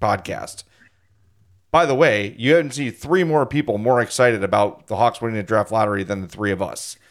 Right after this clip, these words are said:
So, I'm sorry. We're gonna cover things as they happen. And if it's uncomfortable, I'm sorry. We're moving on from it in five minutes. Come back to the YouTube page or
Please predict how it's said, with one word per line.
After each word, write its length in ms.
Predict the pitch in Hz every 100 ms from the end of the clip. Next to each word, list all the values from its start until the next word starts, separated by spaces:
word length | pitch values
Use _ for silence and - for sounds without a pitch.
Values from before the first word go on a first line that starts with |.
| _ _ _ _
So, 500 | - 120 107 104 - _ _
I'm 160 | 127 143
sorry. 320 | - 139 98
We're 160 | 92 131
gonna 160 | 151
cover 280 | - 143 151
things 300 | 131 127 123
as 220 | 104 117
they 120 | 113 98
happen. 400 | 95 87 76 -
And 120 | 101
if 80 | 110
it's 120 | 117
uncomfortable, 760 | 151 147 170 175 180 185 180 _ _ _ _
I'm 160 | - 101
sorry. 520 | - 127 139 147 147 - -
We're 120 | 95
moving 300 | 98 135 127
on 160 | 131 120
from 180 | 123
it 80 | 127
in 80 | 92
five 320 | - 117 120
minutes. 500 | 120 127 127 - - _ _ _ _ _
Come 180 | - 135
back 180 | 135 135
to 80 | 120
the 100 | 117
YouTube 360 | 127 127 117
page 340 | 120 123 123 98
or 160 | 90